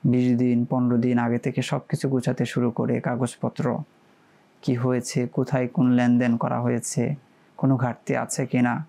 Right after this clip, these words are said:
বারবার হিসাব বারবার করা হচ্ছে। তো ওই কিয়ামতের দিন, যেদিন এক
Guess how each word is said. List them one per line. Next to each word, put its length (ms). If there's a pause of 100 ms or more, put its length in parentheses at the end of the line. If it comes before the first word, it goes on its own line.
(140)
বারবার 440
হিসাব 360
বারবার 400
করা 200
হচ্ছে। 400 (2250)
তো 120
ওই 160
কিয়ামতের 640
দিন, 320 (680)
যেদিন 500 (260)
এক 220